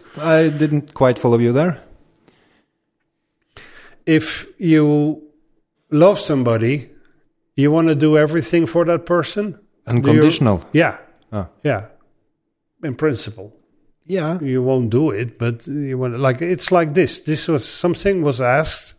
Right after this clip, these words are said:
Speaker 2: by this great thing which I met intimately during the Pentecost, Pinse. And he was asked, you know,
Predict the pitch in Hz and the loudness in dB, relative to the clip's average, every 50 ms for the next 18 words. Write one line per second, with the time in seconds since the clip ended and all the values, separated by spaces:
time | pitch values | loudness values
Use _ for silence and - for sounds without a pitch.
0 | - 139 143 139 147 147 170 175 135 - - - 147 143 147 147 143 143 - - | -4 0 0 0 0 0 -4 -6 -6 -6 -6 -2 -2 0 0 0 -2 -6 -10 -20
1 | - - - - 139 139 139 151 156 160 165 156 156 156 151 123 - - 139 131 | -16 -10 -4 -2 -2 0 0 -2 -2 -4 -4 -6 -6 -6 -6 -4 -4 -2 0 0
2 | 135 135 131 127 127 127 123 - _ - - - - - - - - - _ - | 0 0 -2 -4 -6 -8 -10 -12 _ -20 -20 -20 -20 -20 -20 -20 -20 -20 _ -4
3 | 123 123 123 127 139 139 - - - - - - - 247 165 139 139 127 147 127 | 0 2 2 2 2 0 -2 -8 -10 -10 -12 -14 -10 -4 -2 -2 -2 -2 -2 -2
4 | 127 131 127 123 120 120 117 123 123 120 - 135 131 123 123 120 120 120 117 117 | -2 -2 -2 -2 -2 0 0 -2 -2 -4 -2 0 0 2 0 0 -2 -2 -2 -2
5 | 117 113 113 113 - _ - 117 113 113 110 127 117 - 165 180 180 - - - | -2 -2 -4 -6 -10 _ -4 -4 -4 -2 -4 -6 -4 -2 -2 -2 -2 -4 -10 -14
6 | - - 127 127 123 117 - - - - 190 220 202 - _ _ - _ - - | -4 0 0 0 0 0 -4 -6 -4 -4 -4 -4 -6 -14 _ _ -20 _ -20 -20
7 | - - _ _ _ _ _ _ _ _ _ _ _ _ - 151 139 135 139 147 | -20 -20 _ _ _ _ _ _ _ _ _ _ _ _ -4 -2 0 0 0 -4
8 | - - - - 143 139 135 127 - - 131 123 135 151 147 - - - _ _ | -6 -8 -4 -2 0 2 2 0 0 2 2 4 4 4 2 0 -4 -8 _ _
9 | _ - - - - - 226 220 170 147 139 139 143 147 | _ -20 -20 -20 -20 -18 -14 -8 -2 0 0 0 0 -2